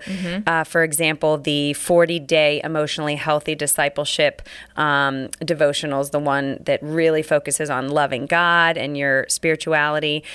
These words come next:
Speaker 2: And then, um, the second one, which is about more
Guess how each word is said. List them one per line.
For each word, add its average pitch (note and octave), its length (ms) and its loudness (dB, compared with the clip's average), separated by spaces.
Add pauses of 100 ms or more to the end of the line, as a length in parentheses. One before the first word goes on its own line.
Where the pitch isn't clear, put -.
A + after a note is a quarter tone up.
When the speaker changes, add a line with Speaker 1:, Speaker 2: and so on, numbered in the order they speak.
(320)
Speaker 2:
And D#3 280 -2
then, D3 400 2
um, C3+ 300 0
the D3 100 -2
second D3+ 460 -2
one, B2+ 240 -2
which C3 180 -4
is C#3+ 140 -6
about C3+ 540 -4
more D#3 440 0